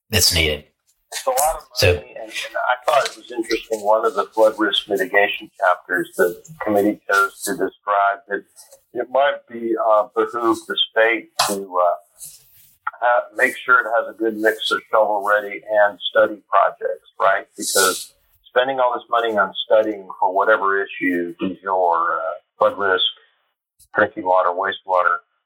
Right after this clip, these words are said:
Speaker 2: doesn't, doesn't, uh, work well with the public. You, you, you need, you need some things in front of them that says, "This is your, your, your dollars at work,"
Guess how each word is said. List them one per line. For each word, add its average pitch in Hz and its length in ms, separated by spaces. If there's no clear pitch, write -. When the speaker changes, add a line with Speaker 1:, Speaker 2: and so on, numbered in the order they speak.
Speaker 2:
doesn't, 107 300
doesn't, 117 500
uh, 90 400
work 101 260
well 107 220
with 117 120
the - 40
public. 113 400
You, 101 200
you, 101 260
you 98 200
need, 110 260
you 107 80
need 104 260
some 95 120
things 104 340
in 95 180
front 95 240
of 90 60
them 85 320
that 80 120
says, 87 260
"This - 200
is - 160
your, 92 280
your, 87 300
your 101 120
dollars 95 420
at 87 160
work," 92 240